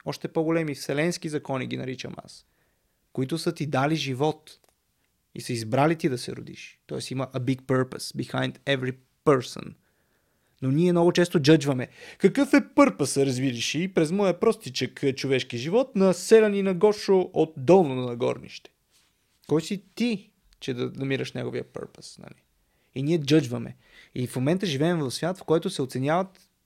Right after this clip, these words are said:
богатите, хайперачивърите, цака-цака, които постигат много. Защо? Защото това нещо ни е научило, училищата са ни научили на това нещо. Че ти ще бъдеш прият, когато си хайперачивър.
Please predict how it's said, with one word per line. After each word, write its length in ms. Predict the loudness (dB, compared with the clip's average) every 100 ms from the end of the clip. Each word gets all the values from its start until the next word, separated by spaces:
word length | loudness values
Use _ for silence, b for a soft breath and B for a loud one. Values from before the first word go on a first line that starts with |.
| -10
богатите, 720 | -6 0 0 0 -6 -4 -6 -6
хайперачивърите, 960 | 0 2 2 0 -2 -4 -2 -2 -2 -6
цака-цака, 600 | -2 -2 -2 -4 -6 -4
които 260 | -4 -4 -8
постигат 480 | -6 -2 -2 -2
много. 340 | -2 -2 -4 -8 b b b b -6
Защо? 400 | -6 0 2 2
Защото 560 | 0 -2 0 0 -2 b b _ _ _
това 240 | 0 2 4
нещо 240 | 2 0
ни 80 | 2
е 20 |
научило, 440 | 2 2 2 2 2
училищата 840 | 0 0 0 2 2 0 -2 -6
са 120 | -8
ни 100 | -6
научили 360 | -6 -8 -8 -8
на 120 | -10
това 180 | -12 -14
нещо. 340 | -14 -18 -20 _ _ _ _ _ _ _
Че 120 | -8
ти 100 | -6
ще 120 | -2
бъдеш 240 | 2 2 2
прият, 180 | 0 2
когато 240 | 0 0
си 80 | -2
хайперачивър. 840 | -2 0 -2 -4 -6 -6 -8